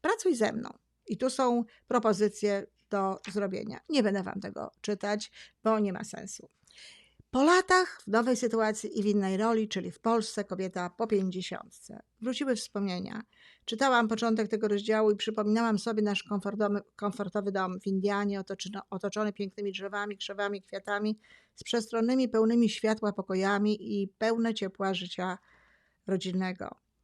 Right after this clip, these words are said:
Pamiętałam, że kiedy wracaliśmy ze Stanów Zjednoczonych do Kanady, sądziłam, że już nigdy nie będziemy mieli takiego pięknego domu.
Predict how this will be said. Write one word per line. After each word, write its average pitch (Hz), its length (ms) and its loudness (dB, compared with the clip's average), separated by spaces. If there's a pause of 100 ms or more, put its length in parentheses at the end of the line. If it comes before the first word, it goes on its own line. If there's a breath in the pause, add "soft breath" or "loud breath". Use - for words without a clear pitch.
(260)
Pamiętałam, 302 680 2
że 233 220 0
kiedy 226 220 0
wracaliśmy 226 520 0
ze 208 120 0
Stanów 208 400 0
Zjednoczonych 196 520 -2
do 185 120 -4
Kanady, 196 400 -2
sądziłam, 208 500 0
że 214 80 0
już 202 180 -2
nigdy 240 280 2
nie 185 80 -4
będziemy 190 380 -12
mieli 196 200 -14
takiego 190 300 -14
pięknego 190 440 -16
domu. 185 340 -12